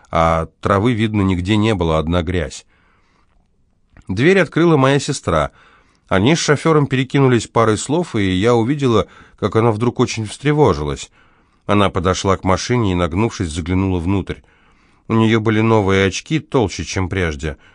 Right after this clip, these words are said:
Казалось, она не смотрит на меня. Вместо этого она спросила шофера: «А вы уверены, что с нею все хорошо?» «Абсолютно», ответил тот.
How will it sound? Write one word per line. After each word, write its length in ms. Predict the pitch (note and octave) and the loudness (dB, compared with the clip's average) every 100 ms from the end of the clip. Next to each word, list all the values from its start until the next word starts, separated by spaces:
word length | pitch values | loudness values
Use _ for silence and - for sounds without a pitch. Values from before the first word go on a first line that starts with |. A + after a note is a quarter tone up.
| _ _ | _ _
Казалось, 480 | G2+ F#2 G#2 G2 - | -2 2 2 0 -2
она 240 | F#2+ F#2 | 0 2
не 100 | F#2+ | 0
смотрит 460 | - A#2+ A#2 D#2 - | 0 -2 -2 -4 -6
на 60 | |
меня. 340 | D#2 D#2+ D2+ C#2 _ _ _ _ _ _ | -6 -4 -6 -8 _ _ _ _ _ _
Вместо 440 | F2 G2 C3 - D3 | -6 -2 -2 0 0
этого 360 | E3+ C#3 A#2 | 2 2 4
она 160 | G#2+ B2 | 4 0
спросила 480 | - A2+ - A2+ G2 | 0 -2 -2 -2 -2
шофера: 600 | - F2 F#2+ E2+ D#2+ - _ _ _ _ | -4 -4 -2 0 -2 -4 _ _ _ _
«А 180 | - F#2+ | 0 0
вы 140 | F2 G#2 | 2 2
уверены, 520 | F#2+ F#2 E3 F#3+ C#3 | 2 0 0 2 0
что 200 | - G2 | -2 -8
с 120 | - | -2
нею 240 | G#2 F2+ | 0 0
все 220 | D#2 - E2 | -2 -4 -4
хорошо?» 600 | F#2+ G#2 - - B1 - _ _ _ _ _ _ _ | -2 -2 -2 -4 -6 -8 _ _ _ _ _ _ _
«Абсолютно», 640 | D#2+ - F#2+ F2 C#3 C#3 A2 | -6 -2 -2 0 0 0 0
ответил 420 | F#2+ F2 E2 D2 | 0 -4 -4 -6
тот. 280 | D#2 C#2+ | -6 -8